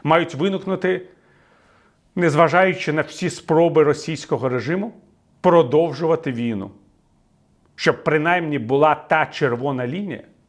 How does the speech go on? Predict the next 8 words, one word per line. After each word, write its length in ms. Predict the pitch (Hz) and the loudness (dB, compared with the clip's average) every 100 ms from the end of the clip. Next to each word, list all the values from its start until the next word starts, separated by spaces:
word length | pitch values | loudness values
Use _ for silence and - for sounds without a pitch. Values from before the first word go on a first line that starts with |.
| _ _ _ | _ _ _
через 340 | - 160 123 | -2 0 0
яку 500 | 143 156 - 190 180 - _ | 2 2 2 0 0 -6 _
путінський 560 | - 175 175 156 - 147 | -4 -2 0 -4 -2 0
режим 400 | 135 117 175 190 - _ _ | 0 0 -2 -4 -10 _ _
не 240 | 147 160 160 | -2 2 2
міг 280 | 147 151 139 | 0 -2 -2
би 160 | 135 | -4
перейти. 640 | 139 143 123 120 95 - | -2 0 0 -2 -8 -14